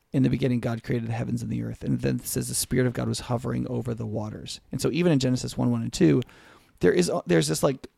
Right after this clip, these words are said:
multiple reference to the nature of God and his posture towards creation. And then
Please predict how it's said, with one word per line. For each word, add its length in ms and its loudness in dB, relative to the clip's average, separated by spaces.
multiple 600 6
reference 400 0
to 120 -8
the 100 2
nature 400 0
of 100 -2
God 220 -6
and 120 -4
his 200 -4
posture 640 -6
towards 480 -6
creation. 520 6
And 180 8
then 280 6